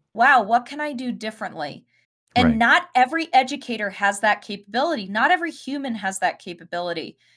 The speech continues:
Speaker 1: But it was really hard because I went into education thinking people had that skill.
Speaker 2: Yeah.
Speaker 1: Um, but what's really hard is, uh, i-,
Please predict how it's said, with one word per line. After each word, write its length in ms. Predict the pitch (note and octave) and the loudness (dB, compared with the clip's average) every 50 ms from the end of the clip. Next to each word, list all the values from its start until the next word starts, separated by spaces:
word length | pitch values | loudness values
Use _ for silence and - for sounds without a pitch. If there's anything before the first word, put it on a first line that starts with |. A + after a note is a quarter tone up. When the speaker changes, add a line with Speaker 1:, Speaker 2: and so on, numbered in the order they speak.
| _ _ _ _ _ - | _ _ _ _ _ -2
Speaker 1:
But 100 | B3 C4 | 0 0
it 80 | C#4+ | 0
was 180 | C4 C#4 B3 A#3+ | 0 -2 -6 -6
really 320 | A#3 C4+ E4 F4+ F4 D#4+ D4 | -4 -4 -2 -2 -2 -2 -4
hard 380 | B3+ - - D#4+ E4 E4+ B3 | -4 0 2 4 4 4 2
because 280 | B3 C#4 B3+ C4+ B3+ B3 | -2 -8 -8 -6 -2 2
I 100 | B3 A#3+ B3 | 2 2 2
went 360 | A3+ G#3+ A3 C4+ E4+ G#4 G#4+ | 0 -4 -4 -4 -4 -4 -4
into 240 | A4+ G#4 G#4+ F4 - | -4 -2 0 2 2
education 640 | C4 - - B3 A#3+ A#3+ A#3 G#3 G#3 - A3+ G3+ G3+ | 2 0 -2 -4 -6 -4 -4 -4 -4 -6 -8 -8 -8
thinking 360 | G3+ G#3+ G#3 G3+ G#3+ G3+ F#3+ F#3+ | -8 -10 -10 -8 -8 -10 -10 -10
people 320 | - G#3 F#3+ - F#3+ F3 | -10 -12 -10 -8 -8 -6
had 240 | - - - - - | -2 0 0 0 0
that 180 | D#3+ C#3 - - | 0 -2 -2 -4
skill. 380 | - - E3 C3+ E2 - - _ _ _ _ _ _ _ _ _ _ - | -8 -6 -6 -6 -6 -6 -10 _ _ _ _ _ _ _ _ _ _ -4
Speaker 2:
Yeah. 300 | - - G3 G3 G3 F#3+ | 0 2 4 4 4 4
Speaker 1:
Um, 260 | F#3+ F#3 F#3 F#3 - _ _ _ - | 2 -2 -6 -12 -16 _ _ _ -2
but 140 | A#3+ A3+ | 0 0
what's 260 | A#3 B3 A#3+ A#3+ - - | 0 -2 -2 -4 -6 -6
really 320 | B3 C4 B3 A#3+ A#3+ A#3+ | -4 -4 -4 -4 -4 -6
hard 640 | A#3+ - - D#4 E4 D#4+ D4 C4 A#3+ A3+ G#3 - - - | -8 -6 -2 0 2 4 4 4 4 2 0 -4 -8 -8
is, 540 | A3 A3 A3 G#3+ G#3 G#3 G3+ G3 - - - _ _ _ _ _ _ _ _ _ | -6 -4 -2 -2 -2 -4 -4 -6 -8 -12 -14 _ _ _ _ _ _ _ _ _
uh, 340 | - G3 G3 F#3+ F#3+ F#3+ F#3+ - | 0 4 4 6 6 6 6 4
i-, 100 | - - | 0 -8